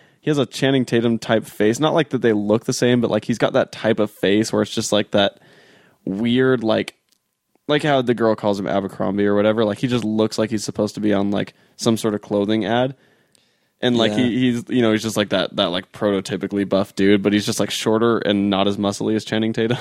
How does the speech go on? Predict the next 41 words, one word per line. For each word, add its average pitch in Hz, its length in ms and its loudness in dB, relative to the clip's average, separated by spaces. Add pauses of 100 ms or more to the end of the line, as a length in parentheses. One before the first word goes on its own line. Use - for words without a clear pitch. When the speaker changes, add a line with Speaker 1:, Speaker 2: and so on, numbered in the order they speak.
Speaker 1:
<laughs> - 120 -20
Tatum 139 360 0
is. 147 60 2
Speaker 2:
Yeah, 185 120 2 (220)
he's, - 180 -8
I 147 60 0
mean, 147 200 2
like, 127 120 -2
he's 143 160 0
toned 147 400 0
and 107 80 -4
he's 104 160 -4 (560)
pretty 123 200 2
muscular, 113 340 0
but 104 140 -2
he's 123 100 -4
not, 202 120 0
like, 110 140 -6 (380)
big. 123 340 0
At, 98 200 -2 (200)
Speaker 1:
Yeah, 127 140 4
he's 117 100 2
not 156 140 2
Speaker 2:
any - 80 -4
Speaker 1:
big. 104 340 2
He's 101 100 -4
just, 104 160 -8
like, 110 160 -10
toned. 104 280 -4
Speaker 2:
He's 147 100 2
just 180 160 0
one 143 320 0
of 156 60 0
those 127 160 2
guys 117 300 2
that, 110 120 -2
like, 107 180 0
looks 107 380 0
good, 123 420 2
even 110 280 -2
though 107 340 0